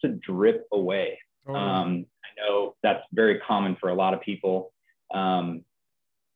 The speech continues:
Speaker 1: and yeah, kinda like, I like the phrase that running is therapeutic, but it's not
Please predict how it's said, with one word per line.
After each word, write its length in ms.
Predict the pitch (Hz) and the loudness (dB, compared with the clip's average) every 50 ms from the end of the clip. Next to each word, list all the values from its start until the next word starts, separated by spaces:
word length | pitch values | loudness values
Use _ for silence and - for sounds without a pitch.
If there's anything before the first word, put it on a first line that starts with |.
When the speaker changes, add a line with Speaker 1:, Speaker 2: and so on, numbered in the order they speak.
| _ _ _ _ _ _ - | _ _ _ _ _ _ -6
Speaker 1:
and 140 | 110 107 107 | -2 0 2
yeah, 200 | 117 120 107 117 | 4 4 2 2
kinda 180 | 117 - 120 110 | 0 -2 -2 -2
like, 140 | 110 107 104 | -2 -2 -2
I 80 | 113 | 0
like 220 | 117 123 120 - - | 0 0 0 -2 -6
the 80 | 117 | -10
phrase 340 | - - 117 113 113 101 92 101 | -6 -2 -2 -2 -2 -2 -4 -8
that 180 | 98 90 - | -10 -10 -8
running 300 | 98 104 110 110 107 104 | -6 -2 -2 -2 -2 -2
is 120 | 104 95 92 _ _ - | -4 -6 -8 _ _ -2
therapeutic, 720 | 120 104 95 82 - - - 139 147 151 160 - - - - | 0 0 0 -2 -4 -4 -4 -2 0 0 0 0 -2 -4 -6
but 100 | 98 92 | -6 -6
it's 100 | 87 - - | -6 -8 -8
not 200 | 98 87 85 | -8 -8 -8